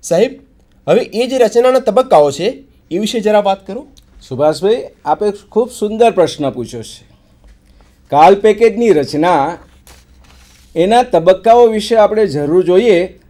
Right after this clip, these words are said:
Speaker 2: અને એની સાથે આપણે સ્લાઇડને પણ જોતા જઈશું. સૌથી પહેલાં તો શૈક્ષણિક હેતુઓની સ્પષ્ટતા એ થવી જોઈએ. ત્યાર પછી સમગ્ર યોજના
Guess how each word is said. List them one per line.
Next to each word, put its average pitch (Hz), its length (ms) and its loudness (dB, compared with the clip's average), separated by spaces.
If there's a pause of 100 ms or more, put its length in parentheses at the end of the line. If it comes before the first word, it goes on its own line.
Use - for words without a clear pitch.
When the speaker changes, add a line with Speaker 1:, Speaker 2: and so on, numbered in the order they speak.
Speaker 2:
અને 185 300 0
એની 208 180 -2
સાથે 208 400 0
આપણે 202 240 2
સ્લાઇડને 165 540 0
પણ 185 240 0
જોતા 139 320 -2
જઈશું. 120 380 -10 (1500)
સૌથી 202 380 2
પહેલાં 254 360 4
તો 262 320 2 (120)
શૈક્ષણિક 208 540 2
હેતુઓની 208 500 0
સ્પષ્ટતા 202 840 2 (300)
એ 233 120 2
થવી 139 360 -2
જોઈએ. 110 400 -8 (600)
ત્યાર 202 300 6
પછી 247 240 0
સમગ્ર 240 560 4
યોજના 185 640 4